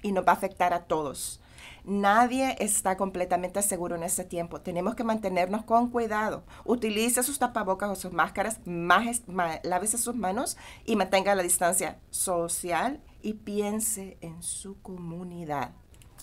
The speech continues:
Nosotros, eh, nos comunicamos con Kaiser Permanente en relación a la, a la, el equipo personal.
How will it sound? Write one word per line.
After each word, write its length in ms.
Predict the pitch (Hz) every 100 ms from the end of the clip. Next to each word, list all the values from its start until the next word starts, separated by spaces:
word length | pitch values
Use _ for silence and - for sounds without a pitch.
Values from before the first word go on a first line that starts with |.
| - - - - - - - - - - - - -
Nosotros, 580 | 294 294 370 415 - - - -
eh, 140 | - - - -
nos 200 | - 262
comunicamos 440 | 277 269 247 233 247
con 160 | 254
Kaiser 360 | 247 233 247 262
Permanente 580 | 247 220 208 208 220 233
en 80 | 233
relación 640 | 220 196 - 214 214 220 220
a 560 | 208 202 202 202 208 -
la, 680 | 196 196 190 180 175 180 175 - - - - - - - - - - - - - - -
a 80 | 190
la, 180 | 208 196
el 160 | - 190
equipo 340 | 190 220 233
personal. 560 | 226 226 202 185 247